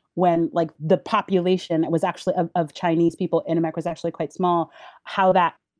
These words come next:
parallels to how we think about immigration from south of the border and how that is, like, a connection point. But also, again, how there's this kind of string of animosity towards a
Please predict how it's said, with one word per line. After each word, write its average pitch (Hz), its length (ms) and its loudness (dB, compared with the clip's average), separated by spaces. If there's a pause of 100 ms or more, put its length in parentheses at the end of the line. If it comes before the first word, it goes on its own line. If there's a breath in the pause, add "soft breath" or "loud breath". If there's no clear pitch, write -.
parallels 190 640 4
to 180 100 -6
how 165 160 -2
we 165 120 -2
think 170 340 -2
about 160 480 -4
immigration 165 800 -2
from 165 320 -2
south 160 320 -4
of 151 120 -6
the 165 60 -8
border 156 480 -4 (360 soft breath)
and 165 280 0
how 180 260 0
that 170 280 2
is, 165 160 0
like, 160 160 -2
a 160 200 -2
connection 175 460 -2
point. 160 300 -4 (260 loud breath)
But - 120 -4
also, 254 360 4
again, 185 440 2
how 170 260 0
there's 165 240 0
this - 140 -8
kind 170 180 0
of 156 260 -2 (220)
string 202 680 0 (100)
of 160 120 -2
animosity 165 720 0
towards 160 300 -4
a - 20 -4